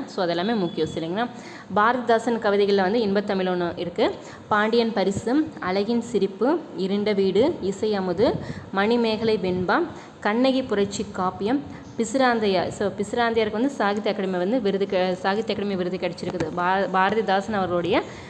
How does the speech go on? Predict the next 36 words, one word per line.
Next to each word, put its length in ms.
பிசிராந்தையாருக்கு 640
வந்து 200
சாகித்ய 460
அகாடமி 260
விருது 200
வந்து 160
கிடைச்சிருக்கு. 480
So, 80
அதை 120
நோட் 200
பண்ணிக்கோங்க. 340
தமிழ் 320
இயக்கம், 360
சேர 300
தாண்டவம், 440
சரிங்களா? 280
So, 140
இது 120
வந்து 180
கன்ஃபியூஸ் 360
ப-, 80
கன்ஃபியூஸ் 380
ஆகும். 240
சேர 260
தாண்டவம் 500
நூலை 160
இயற்றியவர் 360
வந்து 140
பாரதிதாசன். 640
சேரமான் 520
காதலி 400
அப்படின்னா 260
கண்ணதாசன் 520
அவர்கள், 260
சரிங்களா? 240
சேர 320